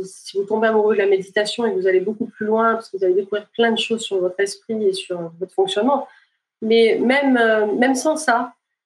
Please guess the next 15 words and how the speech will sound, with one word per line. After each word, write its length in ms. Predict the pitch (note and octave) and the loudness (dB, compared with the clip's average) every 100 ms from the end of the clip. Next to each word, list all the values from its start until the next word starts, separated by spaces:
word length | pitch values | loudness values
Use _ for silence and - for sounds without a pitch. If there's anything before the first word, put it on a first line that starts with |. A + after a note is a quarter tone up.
| - | -6
euh, 240 | G3+ G3 F#3 | -2 0 0
on 80 | G#3+ | 0
peut 120 | B3 | -2
se 160 | A#3+ B3 | -2 -2
faire 280 | B3 A#3 A#3 | 0 0 -2
du 100 | A3+ | -4
bien 240 | A3+ B3 | -2 0
de 60 | A#3+ | 0
manière 280 | A3 G#3+ | 0 -2
très 220 | - - C4 | -4 -4 -4
simple, 380 | - C4 B3+ | -2 -2 -2
vraiment, 380 | A3 G#3+ G#3+ A3+ | -2 0 0 0
à 120 | A3 G#3 | 0 0
la 120 | G#3+ | 0
maison, 760 | A3 G#3+ A3 A3+ A3+ A3+ A3+ | 0 -2 -2 0 2 2 0